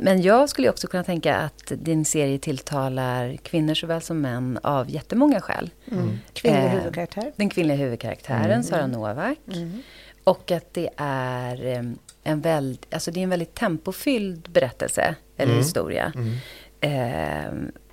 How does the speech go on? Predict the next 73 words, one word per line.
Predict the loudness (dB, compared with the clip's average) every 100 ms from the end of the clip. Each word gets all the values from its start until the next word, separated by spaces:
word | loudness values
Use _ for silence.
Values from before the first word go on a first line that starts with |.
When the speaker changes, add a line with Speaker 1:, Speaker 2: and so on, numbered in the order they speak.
| -8
Speaker 1:
som, | -2 2 2 2
eh, | 2 0 -2 -4
jag | -2
tänker | -2 -2 -4
att | -6 -6
det | -4
är |
liksom, | -4 -6 -6 -4 -2
det | -2
har |
inte | -2 -4
så |
jättemycket | -6 -4 -4 -4 -2
att |
göra | -2 -2
med | -2 -4
om |
man | -6 -6
är |
kvinna | -6 -4 -4
eller | -4
man. | -4 -2 -2
Jag | -2
tror | -4
att | -4
vill | -4
man | -2 -2
ha |
en | -2
spännande | -2 -2 -2 -2
historia | -4 -2 0 0 -2 -2 0
och | -2 -4
att | -8 -6
det | -2
är |
det | 0 0
man | 0
är | -2
ute | -4 -6
efter, | -6 -6
så | -6
får | -6 -4
man | -2 -2
det | -2
ju |
verkligen | -4 -6 -8 -8 -6 -6 -8 -14 -8
Speaker 3:
Mm. | -4 -4 -4
Speaker 2:
Ja, | 2 4
Speaker 1:
här. | 4
Speaker 2:
men | 2
sen | -2 -2
är | 0
det |
också, | -2 -2 -2
det | -2 -4
är |
mycket | -4 -4 -4
relationer | -4 -6 -8 -4 -2 -4
också. | -4 -6 -6 -6
Alltså, | 2 6
Speaker 1:
Ja, | 8 8 6
Speaker 2:
alltså, | 2 6
nu | 8 10
är | 8
jag, | 6 4
Speaker 1:
precis. | 0 -2
Speaker 2:
generaliserar | 0 0 2 4 4
jag | 2
här, | -2
men | -4 -2
det | -2
är |
ändå, | 0 -2